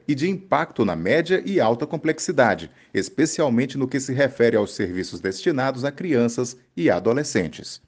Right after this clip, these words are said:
Através de um reconhecimento da área escolhida para estabelecer uma unidade, o cras Serviluz em Fortaleza deveria entender as principais necessidades da população daquela região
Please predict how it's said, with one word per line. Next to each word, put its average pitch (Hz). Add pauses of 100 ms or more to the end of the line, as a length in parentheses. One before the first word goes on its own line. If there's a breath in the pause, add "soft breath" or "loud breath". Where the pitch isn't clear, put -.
(220)
Através 101
de 107
um 110
reconhecimento 131
da 87
área 117
escolhida 120
para 101
estabelecer 95
uma 90
unidade, 123 (160 loud breath)
o 156
cras 160
Serviluz 131
em 120
Fortaleza 117
deveria 120
entender 147
as 120
principais 113
necessidades 135
da -
população 107
daquela 107
região 127